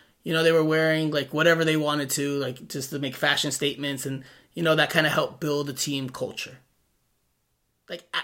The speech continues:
I think that's where his strength lies. I think tactically, he still needs to define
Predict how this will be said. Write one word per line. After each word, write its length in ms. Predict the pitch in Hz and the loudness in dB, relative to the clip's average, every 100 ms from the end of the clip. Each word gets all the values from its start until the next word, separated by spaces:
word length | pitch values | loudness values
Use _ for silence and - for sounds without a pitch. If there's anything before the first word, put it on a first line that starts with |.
| - | -2
I 80 | - | -2
think 400 | 294 208 - - | 0 -2 -4 2
that's 280 | 185 180 | 4 2
where 140 | 165 160 | -4 -6
his 240 | 160 151 | -6 -8
strength 380 | - 147 135 - | -8 -8 -10 -12
lies. 300 | 107 76 - | -12 -12 -14
I 60 | - | -4
think 300 | 269 - - | -2 -2 -6
tactically, 800 | - 175 185 214 - 214 262 - _ _ _ _ _ _ _ _ | 0 0 0 -6 -4 -6 -6 -12 _ _ _ _ _ _ _ _
he 160 | - | -6
still 380 | 180 - 190 180 | -6 -2 -2 -2
needs 260 | 156 160 - | -4 -8 -8
to 80 | 147 | -8
define 600 | - 147 143 156 170 | -6 -2 0 0 -2